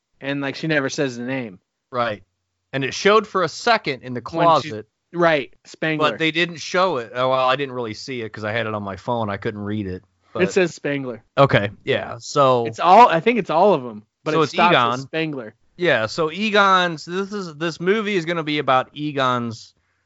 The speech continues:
Speaker 2: grandkids, right? Because they said, "This was my grandpa's, he passed away," and something. I don't know.
Speaker 1: Yeah, yeah, yeah, yeah. And then the, the whole town starts, it's, like, shaking and all that crap.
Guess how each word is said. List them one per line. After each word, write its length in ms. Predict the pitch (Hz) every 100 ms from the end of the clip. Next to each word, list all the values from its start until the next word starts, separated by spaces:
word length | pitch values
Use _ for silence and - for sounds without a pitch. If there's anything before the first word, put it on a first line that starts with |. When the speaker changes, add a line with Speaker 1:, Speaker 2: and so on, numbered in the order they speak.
| _ - -
Speaker 2:
grandkids, 720 | 123 123 151 202 254 269 220
right? 280 | 147 151 208
Because 260 | 175 156 143
they 120 | 143
said, 380 | - 156 143 123 -
"This 380 | 139 143 165
was 120 | 202 175
my 140 | 165
grandpa's, 680 | 143 151 151 151 143 139 131
he 100 | 143
passed 380 | 135 139 135 151
away," 500 | 139 110 110 110 110 _ _ _ _ _ _ _ _ _ _ - _ _ - - - -
and 680 | 113 110 107 107 107 104 101 - - - - _ _ _ _ _
something. 520 | - 117 - 87 87 - _
I 100 | 110
don't 140 | 107 101
know. 200 | 90 - _ _ _ _ _ - - _ _ _ _ _ - -
Speaker 1:
Yeah, 300 | 185 143 107
yeah, 160 | 151 151
yeah, 160 | 151
yeah. 200 | 135 120 -
And 140 | 165
then 200 | 165 165
the, 240 | 160 151 143
the 100 | 143
whole 220 | 143 165
town 340 | 156 170 151 147
starts, 340 | - 147 135 143
it's, 340 | 135 - -
like, 140 | 123
shaking 680 | - - 156 147 135 143 139
and 80 | 135
all 100 | 135
that 160 | 127 -
crap. 400 | 143 135 131